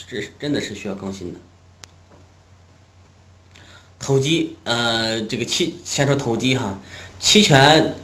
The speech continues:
天然就是一个很好的投机工具。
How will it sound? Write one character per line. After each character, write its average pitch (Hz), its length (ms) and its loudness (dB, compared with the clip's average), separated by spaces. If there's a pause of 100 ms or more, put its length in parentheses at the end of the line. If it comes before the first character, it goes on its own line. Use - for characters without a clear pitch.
(240)
天 170 240 6
然 131 180 6
就 131 120 6
是 123 160 0
一 127 180 -2
个 127 300 6 (320)
很 175 180 6
好 139 180 4
的 104 80 2
投 107 200 -2
机 110 100 -4
工 117 200 0
具。 113 240 -4